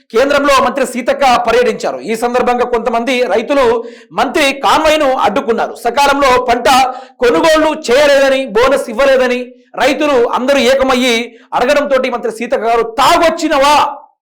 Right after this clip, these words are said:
నీ మొహంలో, నీ కళ్ళలోనే అవుపడతా ఉంది, నువ్వు తాగొచ్చినట్టుగా" అనుకుని మంత్రి సీతక్క గారు మాట్లాడుతూ ఉన్నారు. నాకేమనిపించిందంటే,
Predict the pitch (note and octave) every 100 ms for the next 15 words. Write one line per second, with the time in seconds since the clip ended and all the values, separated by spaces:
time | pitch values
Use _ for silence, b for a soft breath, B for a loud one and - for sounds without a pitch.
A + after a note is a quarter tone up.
0 | _ G3+ G3 G3 G3+ G#3 G#3+ - F3+ G3
1 | G3+ G3+ F#3+ F#3+ F#3+ F#3+ F#3+ F#3+ F3+ E3
2 | F#3 G3 G3 F#3+ G3 G#3+ F3+ - - _
3 | _ - G3+ A3 G#3 F#3 E3+ E3+ - C#3
4 | D3 D#3+ C#3 D3+ C3 C3+ B2+ C3+ A#2 A#2
5 | A#2 _ _ _ _ D3 - D3 E3+ E3
6 | D#3 C#3 A2 A2+